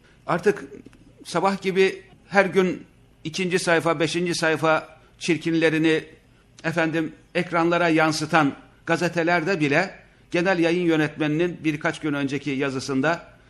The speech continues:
e, fahişenin prim yaptığı ülke diye ifade etmesi,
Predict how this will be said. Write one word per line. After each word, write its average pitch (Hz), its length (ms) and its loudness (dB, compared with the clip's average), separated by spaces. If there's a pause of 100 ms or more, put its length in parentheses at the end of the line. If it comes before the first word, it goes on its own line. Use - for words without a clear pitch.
(260)
e, 131 300 -2 (120)
fahişenin 180 720 0 (880)
prim 220 240 0
yaptığı 180 460 2
ülke 165 520 0 (500)
diye 165 200 0
ifade 147 460 0
etmesi, 151 500 -2